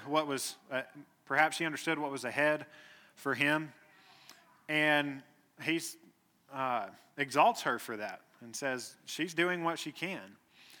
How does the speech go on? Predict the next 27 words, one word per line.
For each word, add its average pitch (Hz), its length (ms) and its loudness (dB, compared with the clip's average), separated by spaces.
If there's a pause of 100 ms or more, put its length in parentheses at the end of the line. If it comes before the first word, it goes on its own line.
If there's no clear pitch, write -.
(480)
And 151 80 2
it's 151 100 0
amazing 196 460 4
to 170 40 0
see 190 340 2
that 147 340 2 (460)
her 165 220 0
story 175 460 0
is 151 80 -2
now 156 180 4
preserved 143 480 -2
for 113 320 -12
us. - 220 -14 (680)
And 139 140 -4
what 190 120 10
did 214 160 2
she 208 200 -2
do? 170 340 2 (200)
Well, 143 340 0
she 139 220 -4
humbled 175 340 4
herself 151 540 2
so 135 120 -6
that 127 140 -8
she 165 160 -4
could 131 160 -2
exalt 127 460 -2